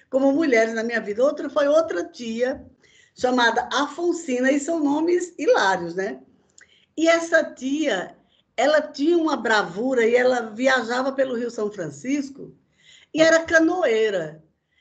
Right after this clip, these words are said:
E era casada também, todas elas foram casadas.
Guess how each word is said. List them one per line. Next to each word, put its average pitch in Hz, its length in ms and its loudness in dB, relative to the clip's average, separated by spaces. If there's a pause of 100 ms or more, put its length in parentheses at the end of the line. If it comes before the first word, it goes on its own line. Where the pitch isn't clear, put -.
(300)
E 494 360 -6 (100)
era 330 220 2
casada 349 720 -2
também, 208 420 0
todas 453 400 -4
elas 330 260 2
foram 330 220 -4
casadas. 202 880 -4